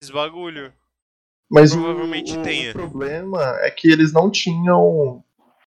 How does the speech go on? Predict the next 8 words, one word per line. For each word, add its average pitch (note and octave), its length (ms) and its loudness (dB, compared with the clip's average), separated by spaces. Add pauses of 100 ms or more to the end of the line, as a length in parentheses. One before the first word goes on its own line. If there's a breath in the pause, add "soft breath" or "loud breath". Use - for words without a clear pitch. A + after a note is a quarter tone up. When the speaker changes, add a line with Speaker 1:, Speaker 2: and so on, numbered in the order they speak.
(480)
Speaker 2:
o - 80 0
suficiente D#3 1120 2
pra, C#3+ 840 0 (640)
eles D3+ 160 4
não F3+ 120 8
faziam F3 340 6
suficientemente F3+ 1120 0 (560)
bem E3+ 680 6